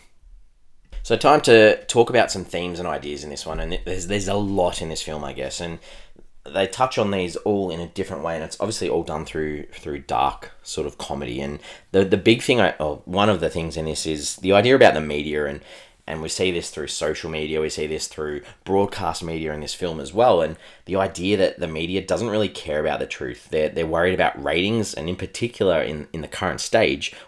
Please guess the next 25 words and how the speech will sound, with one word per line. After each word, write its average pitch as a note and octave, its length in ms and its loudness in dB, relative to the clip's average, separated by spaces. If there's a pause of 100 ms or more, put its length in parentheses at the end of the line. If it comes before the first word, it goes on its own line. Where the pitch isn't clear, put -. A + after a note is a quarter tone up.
more D3 160 4
worried F2 240 4
about D#2 440 -2
social E2 360 -4
media D2+ 340 -4
engagements, C#2 600 -8
who's F#2+ 280 -2 (260)
liking D#2+ 460 0
posts, - 320 -6
who's G#2 160 0
watching F2+ 340 0
videos, D2+ 460 -4
those F#2+ 240 -2
sorts E2 220 -2
of D2+ 80 -8
things. C#2+ 280 -10
And, E2 160 -6 (380)
and G2+ 140 0
there's G2+ 100 0
this G#2 160 0
idea G2+ 320 2
too A2+ 260 0
about D#2 440 4
how F2+ 260 4
people F2 640 -2